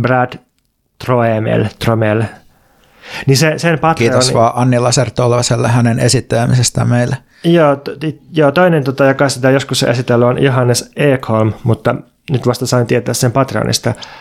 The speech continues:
Speaker 1: Annin kautta, niin
Speaker 2: Molemmat onkin taiteilijoita ja
Speaker 1: Niin.
Speaker 2: graafikoita.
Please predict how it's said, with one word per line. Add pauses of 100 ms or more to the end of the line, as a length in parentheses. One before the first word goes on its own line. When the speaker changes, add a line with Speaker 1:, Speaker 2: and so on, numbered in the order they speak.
(160)
Speaker 1:
Annin
kautta,
niin
Speaker 2:
Molemmat
onkin (340)
taiteilijoita
ja (220)
Speaker 1:
Niin.
Speaker 2:
graafikoita.